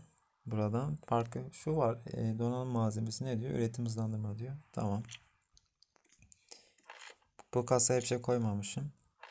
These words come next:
Buradan bakalım. Buradan farklı bir şey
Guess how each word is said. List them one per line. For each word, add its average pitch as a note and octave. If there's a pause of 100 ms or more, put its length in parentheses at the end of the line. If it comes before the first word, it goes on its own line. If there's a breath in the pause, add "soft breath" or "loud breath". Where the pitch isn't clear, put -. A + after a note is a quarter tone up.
(760 loud breath)
Buradan B2
bakalım. B2
Buradan C#3 (200)
farklı G#2+
bir -
şey B2